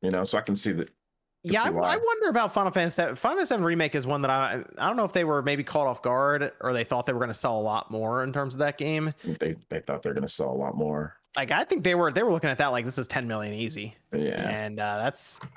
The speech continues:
Speaker 2: I don't know if that's, that's doesn't seem to be in the cards right now for that <laughs> game, unless they start
Speaker 1: Mm.
Speaker 2: dropping it on, I mean, what are they gonna put it, the Xbox, maybe a cloud version on the Switch or something? I don't know.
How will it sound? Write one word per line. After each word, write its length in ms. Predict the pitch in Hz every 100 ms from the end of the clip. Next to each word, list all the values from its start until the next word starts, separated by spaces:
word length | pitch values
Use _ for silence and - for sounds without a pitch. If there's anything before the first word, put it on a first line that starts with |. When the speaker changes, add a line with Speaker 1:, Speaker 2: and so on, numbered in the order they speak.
| - -
Speaker 2:
I 160 | 123
don't 80 | 156
know 60 | 214
if 60 |
that's, 180 | 139 123
that's 200 | - 151
doesn't 260 | - - 185
seem 140 | 180
to 40 | 156
be 60 | 156
in 40 |
the 60 | 123
cards 280 | 139 135 107
right 140 | 104
now 120 | 104
for 80 | 107
that 140 | 107
<laughs> 80 | 120
game, 220 | 98 143 - - - - _
unless 140 | 139 131
they 100 | 131
start 240 | 147 120
Speaker 1:
Mm. 20 |
Speaker 2:
dropping 400 | - 131 127 131 127
it 80 |
on, 280 | 120 117 117 -
I 80 | 147
mean, 200 | 147 147
what 100 | 156
are 60 |
they 40 | 147
gonna 100 | 127
put 160 | 143
it, 60 | 113
the 100 | 120
Xbox, 580 | 127 - 139 135 131 -
maybe 140 | 123
a 60 | 113
cloud 320 | - 117 123
version 260 | 120 123 123
on 60 | 107
the 80 |
Switch 360 | 104 - 123 123
or 80 | 117
something? 360 | 123 120 120
I 140 | 110 104
don't 120 | 104
know. 220 | 104 113